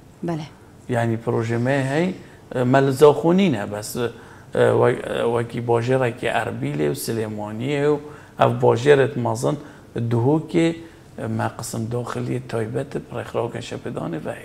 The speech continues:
Speaker 1: بله.
Speaker 2: بله.
Speaker 1: الویری از بیجه ما مستعازت هکر و گوید دبو قطابی و بیجه داگرتنا فرما زان کلاین، اه، وکی شیرت اک دبو قطابی بیجه.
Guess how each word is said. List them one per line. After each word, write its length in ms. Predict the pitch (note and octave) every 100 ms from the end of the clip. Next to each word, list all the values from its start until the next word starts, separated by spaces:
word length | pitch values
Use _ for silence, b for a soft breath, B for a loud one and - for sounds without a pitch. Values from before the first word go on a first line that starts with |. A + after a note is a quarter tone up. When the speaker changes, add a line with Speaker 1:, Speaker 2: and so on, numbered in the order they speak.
| - - -
Speaker 1:
بله. 140 | D#3+ D#3 - - - - C#3
Speaker 2:
بله. 100 | G#2 - -
Speaker 1:
الویری 260 | - G3 B3
از 180 | B3 F3+
بیجه 240 | G#3+ G3
ما 160 | G#3 G3+
مستعازت 540 | F#3+ - G3+ G3 G3+
هکر 260 | F#3+ F#3 F3+
و 20 |
گوید 280 | F3 E3+ F3
دبو 220 | E3+ E3+
قطابی 440 | E3+ - F#3 E3
و 60 | F3+
بیجه 240 | E3+ E3
داگرتنا 500 | E3 F3 E3 E3+ F#3
فرما 580 | F3+ - F#3 F3+ F3 D#3+ B B B B
زان 260 | E3 E3+ G3
کلاین، 400 | F#3+ F3 D#3+ D#3 D3+ B B B B -
اه، 400 | D#3+ D#3+ D#3+ F3
وکی 180 | F3
شیرت 380 | G3+ - G#3 G3+
اک 120 | F#3
دبو 180 | E3 E3
قطابی 340 | E3 - E3+ E3
بیجه. 400 | E3+ D#3+ D#3